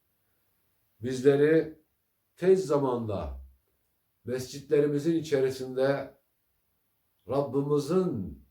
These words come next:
dergahına toplu olarak itaat eden, ibadet eden kullarından eylesin. Kabe'mizi, Mescid-i Nebevimizi cemaatsiz bırakmasın.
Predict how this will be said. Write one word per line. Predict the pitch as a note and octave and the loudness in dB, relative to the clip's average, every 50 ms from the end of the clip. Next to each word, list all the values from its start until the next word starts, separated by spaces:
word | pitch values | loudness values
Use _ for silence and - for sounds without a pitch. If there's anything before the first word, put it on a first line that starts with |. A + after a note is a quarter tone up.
| _ G#2 | _ -4
dergahına | C3 C#3 C#3 C#3 C#3 C#3 C#3 C3+ C3+ D3 C#3 D3+ D3+ D3 D3 - - | -2 0 0 0 0 0 0 2 0 -2 -2 -2 -4 -4 -6 -8 -6
toplu | - D3+ D3 D3 - - D3+ F#3 A3 G3+ | -4 -2 -2 -2 -4 -8 0 2 4 4
olarak | F3 D3+ C#3 C3+ C3 B2+ B2 A#2 A2 - - - _ _ _ _ _ _ _ _ _ _ _ _ _ _ _ _ _ _ - | 4 2 2 2 2 2 2 0 -2 -4 -6 -12 _ _ _ _ _ _ _ _ _ _ _ _ _ _ _ _ _ _ -20
itaat | B2 G#2+ - C#3 C3+ B2 C3 E3 E3 - | -20 -14 -8 -6 -4 0 0 0 0 0
eden, | C#3+ C3 A#2+ B2+ A#2+ A#2 A2 G#2 G2 G#2 G#2 | -2 -2 0 0 -2 -2 -4 -6 -10 -10 -10
ibadet | C#3 C#3 A#2+ B2+ C3 C3+ C3+ C3+ F3 C#3+ C#3+ | -10 -6 -4 -2 -2 0 0 -2 -2 -4 -4
eden | C3 B2+ C3+ C3+ C3+ C3+ | -6 -6 -4 -4 -6 -8
kullarından | - A#2+ A2 A2 A2+ A2+ A2 A2 A2+ A#2 A#2 A2 | -8 -10 -6 -4 -4 -4 -4 -4 -6 -6 -6 -4
eylesin. | G#2+ G2 F#2 F#2 F2+ F2+ - F2 E2 D2+ C#2 C#2 C#2 - - _ _ _ _ _ _ _ _ - | -4 -4 -6 -6 -8 -10 -12 -12 -12 -12 -12 -12 -14 -18 -20 _ _ _ _ _ _ _ _ -4
Kabe'mizi, | - C#3+ D3 D3 C#3 C#3 C#3 C3+ C3+ C3 A#2+ A#2+ C3 C3+ C3+ C3+ C3 C3+ - - _ - | 0 2 2 2 2 2 0 0 -2 -4 -6 -4 0 2 2 2 2 -2 -4 -8 _ -12
Mescid-i | A2 B2 B2+ B2+ - - C#3+ C#3+ C3 A#2+ A#2+ | -8 -8 -6 -8 -8 -6 -6 -6 -6 -4 -6
Nebevimizi | B2 A#2+ A#2 A#2+ A#2+ A#2+ A#2 A2+ A#2 A#2 A2 G#2+ A#2+ B2+ B2+ A#2+ A2 G2+ - | -6 -4 -4 -4 -4 -4 -6 -6 -6 -8 -8 -6 -4 -4 -4 -4 -6 -8 -6
cemaatsiz | - A#2+ A#2 A2+ A2 A2 A2 A2 A2+ - - A2+ A2 F#2 F2 | -4 -4 -4 -4 -4 -6 -6 -8 -8 -10 -12 -12 -12 -12 -10
bırakmasın. | G2 G2 G2+ G2 F#2 - E2 D#2+ D#2+ - - E2 D2+ C2+ C2 | -8 -8 -8 -8 -10 -10 -12 -12 -12 -12 -14 -14 -12 -12 -12